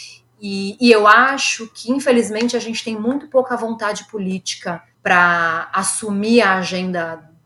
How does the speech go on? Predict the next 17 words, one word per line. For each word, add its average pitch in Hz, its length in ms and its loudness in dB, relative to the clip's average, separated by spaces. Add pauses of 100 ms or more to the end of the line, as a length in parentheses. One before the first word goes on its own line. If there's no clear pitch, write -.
de - 180 -18
dados 175 640 0
e 175 40 -8
de 156 140 -12
informação 175 560 -8
como 185 220 -6
prioritária, 180 680 -8 (140)
né? 185 160 -4
Porque - 320 -6
a, 185 200 0
a 190 60 -8
informação, 175 500 -6
ela 190 120 0
ainda 190 180 -2
é 185 60 -2
lida 196 320 -4
como, 202 520 -6